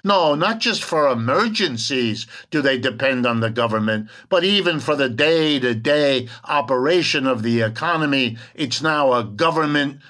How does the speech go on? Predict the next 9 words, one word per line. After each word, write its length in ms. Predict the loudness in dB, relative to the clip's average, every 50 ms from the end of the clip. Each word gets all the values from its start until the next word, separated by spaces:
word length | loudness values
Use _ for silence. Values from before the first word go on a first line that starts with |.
| -20 -20 _ _ _ _
dominated 960 | 0 2 2 2 2 0 0 2 2 2 2 2 0 0 -2 -2 -4 -6 -8 -8
economic 640 | -6 -4 -4 -2 0 0 0 0 0 -2 -4 -4
system, 560 | -4 -4 -4 -4 -4 -4 -4 -4 -4 -4 -4 -6 -12 -10 -6
and 160 | -2 0 0
that 160 | 0 0 0
was 240 | 0 0 -2 -2 -2
brought 460 | -6 -4 0 2 2 2 2 -2 -4
to 100 | -4 -4
you 400 | -2 0 0 2 0 0 -2 -4